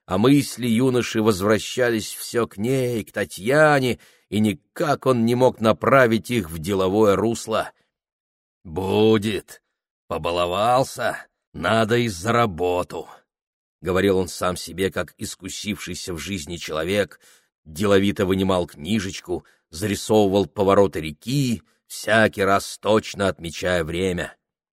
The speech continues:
«Эй, Фарков! А как называется этот ручеёк?» Константин Фарков,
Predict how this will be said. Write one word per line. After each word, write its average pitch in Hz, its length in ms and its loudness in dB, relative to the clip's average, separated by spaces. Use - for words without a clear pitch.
«Эй, 170 400 10
Фарков! 175 760 8
А 113 120 2
как 190 240 6
называется 220 720 8
этот 202 280 6
ручеёк?» 220 720 6
Константин 104 800 0
Фарков, 110 840 4